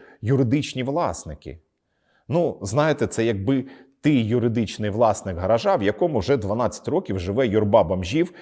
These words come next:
які не збираються звідти виходити. Або якщо у тебе угнали машину, а потім урочисто вручають техпаспорт і кажуть: "Тримай, ти ж, е, юридичний власник".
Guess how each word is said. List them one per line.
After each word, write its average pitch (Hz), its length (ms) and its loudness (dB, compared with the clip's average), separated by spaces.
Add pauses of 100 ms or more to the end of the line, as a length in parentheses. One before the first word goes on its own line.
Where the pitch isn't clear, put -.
(160)
які 110 240 -2
не 131 100 2
збираються 113 600 2
звідти 92 500 -4
виходити. 85 720 -4 (380)
Або 143 240 8
якщо - 560 6
у 131 100 4
тебе 131 280 8
угнали 110 440 4
машину, 165 440 -2
а 117 60 6
потім 131 340 2
урочисто 113 480 0
вручають 98 540 2 (260)
техпаспорт 135 720 2
і 113 60 2
кажуть: 87 440 0 (340)
"Тримай, 123 580 2
ти 98 160 -2
ж, - 300 -8
е, 80 220 -6
юридичний 110 640 -2
власник". 131 580 -2